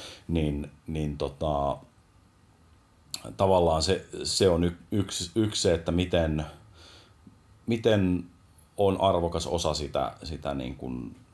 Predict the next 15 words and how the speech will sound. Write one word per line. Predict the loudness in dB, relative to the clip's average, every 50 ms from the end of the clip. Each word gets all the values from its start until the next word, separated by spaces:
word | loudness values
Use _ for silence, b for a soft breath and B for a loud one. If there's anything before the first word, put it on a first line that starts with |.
| _ -8 -4
yhteisöä, | -2 -2 -2 -2 -2 -2 -2 -2 -2 -4 -6 -8
missä | -8 -8 -8 -8 -6 -4 -2 -2
on. | -2 -2 -4 -6
Mut | -10 -10 -4
sekään | -2 -2 0 2 2 2 2 2 2
ei | 0 -2 -2
sit | -4 -8 -12 -16 -20 -20 -20 -16 -2
toisaalta, | 2 4 6 6 6 4 4 4 2 2 2 0 -2 -6 -8 -12 B B B B B B B B -6 -4
et | -4 -2 0
sit, | 0 -2 -2 -4 -6 -2
sittenhän | 0 0 0 2 0 0 -2
sitä | -2 -2 0 0
on | 0 0
niinku | -2 -4 -2 0
rähmällään, | 0 0 0 0 -2 -2 0 0 0 -2 -2 -2 -4 -6 -10